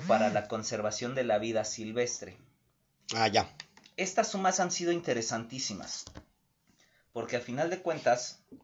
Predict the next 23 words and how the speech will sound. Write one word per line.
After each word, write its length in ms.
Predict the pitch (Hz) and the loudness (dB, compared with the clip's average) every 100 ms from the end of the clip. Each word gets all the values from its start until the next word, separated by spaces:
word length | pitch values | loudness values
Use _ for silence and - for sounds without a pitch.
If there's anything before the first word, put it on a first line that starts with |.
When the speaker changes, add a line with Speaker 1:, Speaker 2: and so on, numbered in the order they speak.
| _ _ _ _ _ _ | _ _ _ _ _ _
Speaker 1:
pueden 260 | 151 170 165 | 2 4 4
ser 340 | 165 160 147 _ | 2 0 -4 _
desde 360 | 123 127 123 123 | -4 -2 0 0
dos 200 | 151 - | 0 -4
planos 640 | 156 135 131 127 - - | 0 4 4 2 -4 -10
muy 220 | 120 120 123 | -6 -4 -2
diferentes 760 | 123 113 107 101 110 113 - - | -4 -2 -2 -2 -4 -6 -8 -10
y 220 | 110 - | -10 -4
con 200 | 117 113 | -2 0
una 180 | 127 117 | 0 0
vida 260 | 113 117 | 2 0
totalmente 540 | - 113 107 110 107 107 | -2 -6 -4 -4 -4 -6
diferente, 560 | 101 104 101 101 139 | -4 -4 -4 -6 -10
que 200 | - 90 | -8 -6
una 300 | 98 107 110 104 | -4 -2 -2 -2
es 200 | 104 - | -4 -6
la 180 | 107 101 | -2 -2
vida 200 | 107 104 | 0 -2
ejidal 380 | 104 98 104 | -2 -4 -2
y 40 | 143 | -4
otra 220 | - 101 | -6 -8
es 100 | 95 | -4
la, 320 | 101 90 - | -4 -4 -8